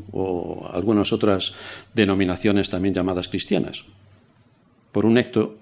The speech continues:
por un hecho, un hecho externo, ya eres salvo. Así que el Señor le empieza a argumentar a Nicodemo sobre los asuntos que pertenecen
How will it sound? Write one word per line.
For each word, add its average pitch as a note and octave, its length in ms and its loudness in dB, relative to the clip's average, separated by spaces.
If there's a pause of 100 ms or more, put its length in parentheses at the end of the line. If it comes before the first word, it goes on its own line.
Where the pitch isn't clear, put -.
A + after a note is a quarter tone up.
(200)
por A2 120 2
un A#2+ 80 6
hecho, A#2 340 0
un B2+ 200 6
hecho - 180 0
externo, F#3 440 2
ya D3 120 2
eres - 160 0
salvo. - 300 -2 (1700)
Así A#2+ 180 4
que G3+ 80 4
el E3+ 80 6
Señor E3 240 6
le D3+ 80 8
empieza C#3 260 4
a D3+ 40 6
argumentar B2 420 4
a C3+ 80 6
Nicodemo C3 480 4
sobre A#2 240 4
los G#2+ 160 2
asuntos C3 400 4
que - 100 2
pertenecen G#2+ 720 2